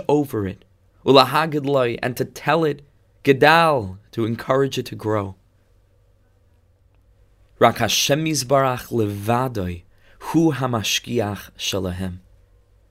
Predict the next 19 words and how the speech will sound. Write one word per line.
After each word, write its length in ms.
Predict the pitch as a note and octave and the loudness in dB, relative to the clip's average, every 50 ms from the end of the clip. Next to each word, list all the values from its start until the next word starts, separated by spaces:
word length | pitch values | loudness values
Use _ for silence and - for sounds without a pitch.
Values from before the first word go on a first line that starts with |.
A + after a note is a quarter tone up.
| _ _ _ _ _ _ _ _ _ _ _ _ _ _ _ _ _ _ _ _ _ _ _ _ _ _ _ _ _ _ _ _ | _ _ _ _ _ _ _ _ _ _ _ _ _ _ _ _ _ _ _ _ _ _ _ _ _ _ _ _ _ _ _ _
These 280 | - D3 E3 D#3 - - | -2 -2 -2 -2 -2 -4
four 320 | - - - D3+ D3+ D3+ | -6 -4 0 2 2 2
precious 580 | C#3+ - - - D3 C#3+ - - C3+ - - - | 2 -2 -4 -2 -2 -2 0 -2 -2 -4 -6 -8
flowers, 720 | - - C#3+ B2+ B2 B2+ B2+ A#2 G#2+ G#2 G2+ - - - _ _ _ _ _ _ _ _ _ _ _ _ _ _ _ _ _ _ _ _ _ _ _ | -6 -4 -4 -2 -2 -2 -2 -2 -4 -4 -6 -8 -10 -12 _ _ _ _ _ _ _ _ _ _ _ _ _ _ _ _ _ _ _ _ _ _ _
which 180 | - B2+ - - | -4 -2 0 2
lacked 360 | B2+ C3 C3+ D#3 D3+ - - - | 4 4 4 4 2 -2 -8 -6
angels 540 | - C#3+ D3+ D#3 D3+ C3+ C#3+ C#3 C3 C3+ - | -4 -2 -2 -2 -2 -2 0 0 0 -2 -2
telling 320 | - C3 C3 C#3 C#3+ C#3 | 0 0 0 0 0 -2
them 180 | C3 B2+ B2+ A#2+ | -4 -6 -6 -6
to 100 | A#2+ A#2 | -6 -6
grow, 460 | A#2 - C3 C3 B2+ A2 F#2+ F#2+ G2 _ _ _ _ _ _ _ _ _ _ _ _ _ _ _ _ _ _ _ _ _ _ _ _ _ _ _ _ _ _ _ _ _ _ _ _ | -4 -2 -2 0 0 -2 -4 -6 -12 _ _ _ _ _ _ _ _ _ _ _ _ _ _ _ _ _ _ _ _ _ _ _ _ _ _ _ _ _ _ _ _ _ _ _ _
were 120 | B2+ A2+ | -2 -2
privileged 580 | A#2 - - D3+ C#3+ D3 D3 C#3 C3+ - - - | -2 0 -2 0 0 2 -2 -2 -2 -4 -6 -4
to 100 | A#2+ A2+ | -4 -4
have 180 | A#2+ C3 A2+ | -4 -4 -4
Hashem 460 | G#2 A2 G#2 - - - A#2+ A#2+ A#2+ | -4 -4 -4 -4 -4 -4 -4 -4 -4
watching 520 | A#2 G#2+ A2 A2+ A2+ A2 - - A2 G#2 G#2 - | -4 -2 -2 -4 -4 -4 -6 -8 -8 -10 -8 -6
over 280 | - A2 G#2 G#2 G#2 G2 | -6 -6 -6 -6 -8 -6
them, 260 | G2 F#2+ F#2+ F#2+ | -6 -6 -6 -8